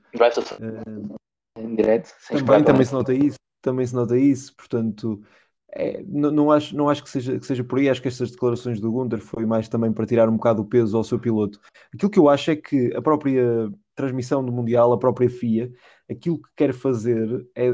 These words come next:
Speaker 2: é, eles fizeram a promessa deste tipo de queixas, eh, serem públicas. E eles pegaram numa queixa que é uma queixa banal, quer dizer,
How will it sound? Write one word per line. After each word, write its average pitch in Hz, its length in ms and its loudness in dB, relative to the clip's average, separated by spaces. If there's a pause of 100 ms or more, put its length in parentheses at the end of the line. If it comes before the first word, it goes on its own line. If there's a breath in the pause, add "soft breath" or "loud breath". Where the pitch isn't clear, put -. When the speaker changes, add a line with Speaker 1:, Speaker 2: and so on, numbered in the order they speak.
(320)
Speaker 2:
é, 90 60 -8 (180)
eles 131 180 -2
fizeram 180 220 4
a 175 40 4
promessa 151 580 2 (360)
deste 127 260 -4
tipo 113 160 -6
de 113 60 -14
queixas, 117 560 -4
eh, 120 400 2 (640)
serem 147 260 4
públicas. 107 440 -2 (500 soft breath)
E 170 60 4
eles 185 120 6
pegaram 180 300 4
numa 175 160 2
queixa 175 320 0 (160)
que - 80 -2
é - 20 2
uma 311 120 2
queixa 143 240 -2
banal, 131 360 2
quer 117 140 -4
dizer, 101 240 -8